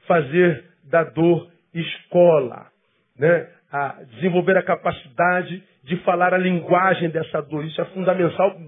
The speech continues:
fundamental pra superar, né? Por quê? Ah, simplesmente reclamar, reclamar dela não ajuda nada no caminho. Nada. Reclamar, murmurar não ajuda nada. Aí, pra gente terminar,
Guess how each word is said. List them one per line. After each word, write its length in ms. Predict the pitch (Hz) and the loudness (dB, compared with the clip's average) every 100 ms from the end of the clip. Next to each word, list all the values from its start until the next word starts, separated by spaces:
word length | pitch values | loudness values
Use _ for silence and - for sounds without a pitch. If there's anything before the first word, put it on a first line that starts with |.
| 170 - | -8 -4
fundamental 580 | 170 180 175 165 180 180 _ - | 0 2 0 0 -2 -4 _ -2
pra 240 | 170 165 - - | 0 0 -4 -10
superar, 520 | 208 202 190 147 - | -4 2 4 2 -2
né? 80 | 143 | -6
Por 180 | 233 247 | -4 -2
quê? 260 | 202 160 - _ _ - | 0 -2 -4 _ _ -8
Ah, 180 | 147 147 | -8 -6
simplesmente 480 | - 196 170 160 160 | -6 -8 -6 -8 -6
reclamar, 400 | 156 151 143 147 | -4 -4 -4 -4
reclamar 580 | 139 160 165 156 180 147 | -4 -2 0 2 0 2
dela 420 | 170 220 156 110 _ _ _ _ _ _ _ _ _ _ _ _ _ _ _ | 4 4 2 -4 _ _ _ _ _ _ _ _ _ _ _ _ _ _ _
não 120 | 123 | -4
ajuda 260 | 143 180 180 | -4 -4 -4
nada 260 | 175 185 170 | -4 -4 -4
no 80 | |
caminho. 400 | 175 170 160 135 - _ _ _ _ _ _ _ _ _ _ _ _ | -4 -4 -6 -10 -16 _ _ _ _ _ _ _ _ _ _ _ _
Nada. 260 | 135 165 - - | -10 -10 -10 -12
Reclamar, 520 | 180 - 131 147 - _ _ - | -10 -8 -10 -10 -18 _ _ -8
murmurar 520 | 165 185 151 170 175 _ _ - | -4 -2 2 2 0 _ _ -12
não 180 | 147 156 | -4 -2
ajuda 440 | 147 175 170 170 _ _ - | -2 0 0 0 _ _ -10
nada. 360 | 139 120 98 _ _ _ _ _ _ - | -8 -8 -12 _ _ _ _ _ _ -6
Aí, 380 | 160 214 160 - | -2 0 -2 -6
pra 140 | - 175 | -6 -6
gente 140 | 208 | -2
terminar, 500 | 220 196 170 151 107 | 0 0 0 -2 -4